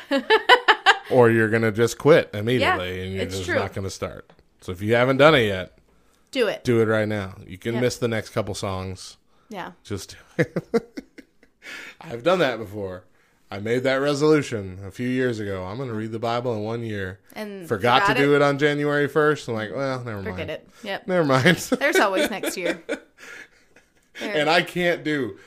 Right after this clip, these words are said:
Speaker 2: I can't start it any other day but day one,
Speaker 1: Mm-hmm.
Speaker 2: because that's how it's laid out. Like, start it on,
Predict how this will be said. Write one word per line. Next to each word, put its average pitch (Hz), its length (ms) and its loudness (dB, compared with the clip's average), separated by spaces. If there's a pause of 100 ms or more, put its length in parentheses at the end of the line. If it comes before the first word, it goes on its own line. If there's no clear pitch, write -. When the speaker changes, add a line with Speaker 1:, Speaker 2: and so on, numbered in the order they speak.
(140)
Speaker 2:
I 127 100 -2
can't 165 340 -2
start 135 360 0
it 95 320 -8
any 139 260 0
other 143 240 4
day 135 280 4
but 104 180 -4
day 110 160 0
one, 104 300 -4
Speaker 1:
Mm-hmm. 220 420 -4
Speaker 2:
because 110 280 -4
that's 92 220 -6
how 110 240 0
it's - 140 -8
laid 117 240 2
out. 117 240 -2 (500)
Like, 110 240 0
start 160 300 0
it 185 120 -2
on, 185 220 -2